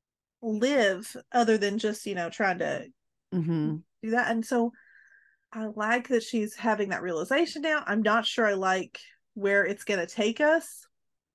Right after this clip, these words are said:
Speaker 1: Are we really doing this? Are we really, are her and Dean really gonna be a couple? Because
Speaker 2: I
Speaker 1: they are
Speaker 2: hope
Speaker 1: pushing
Speaker 2: not.
Speaker 1: it.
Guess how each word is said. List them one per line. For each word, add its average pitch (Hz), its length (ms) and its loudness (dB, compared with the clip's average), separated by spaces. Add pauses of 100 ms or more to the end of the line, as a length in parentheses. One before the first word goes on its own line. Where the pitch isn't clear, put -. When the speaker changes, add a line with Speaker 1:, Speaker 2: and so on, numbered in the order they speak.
(880)
Speaker 1:
Are 427 140 6
we 523 180 4
really 370 260 6
doing 294 300 -2
this? 320 160 -4
Are 254 80 2
we 311 120 2
really, 262 460 0
are - 120 2
her 339 220 2
and 277 140 0
Dean 240 220 0
really 208 260 0
gonna 208 140 -4
be 202 100 -2
a 185 60 -4
couple? 202 340 -2
Because 233 260 2
Speaker 2:
I 330 40 4
Speaker 1:
they 302 140 4
are 311 80 6
Speaker 2:
hope 151 120 0
Speaker 1:
pushing 277 420 4
Speaker 2:
not. 202 40 -4
Speaker 1:
it. 185 320 -6